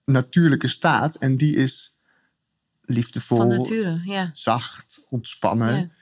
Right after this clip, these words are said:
Speaker 1: En, eh, en die is er dus ondanks je negatieve gedachten. Die er, en die kunnen er dus gewoon zijn.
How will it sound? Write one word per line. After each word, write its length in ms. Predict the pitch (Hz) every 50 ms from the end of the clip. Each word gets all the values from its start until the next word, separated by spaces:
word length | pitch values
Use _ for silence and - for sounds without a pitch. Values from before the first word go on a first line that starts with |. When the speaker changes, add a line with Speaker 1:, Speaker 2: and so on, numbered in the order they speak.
| _ _ _ _ _
Speaker 1:
En, 360 | - 127 127 123 117 - _ _ _ _
eh, 260 | - 131 131 - - -
en 80 | 131
die 120 | 127 143 -
is 160 | 196 196 -
er 80 | 170
dus 260 | 139 135 131 - - -
ondanks 480 | - 202 214 202 175 147 131 123 -
je 60 | -
negatieve 480 | 131 135 127 131 - - 131 120 - 123
gedachten. 440 | - 120 127 147 160 160 - - 120
Die 100 | 120 117
er, 100 | - -
en 160 | - 131 123
die 80 | 127 131
kunnen 240 | - - 160 156 147
er 80 | 139
dus 160 | 135 135 135 -
gewoon 300 | - 139 139 147 151 139
zijn. 440 | 131 147 135 110 98 110 123 139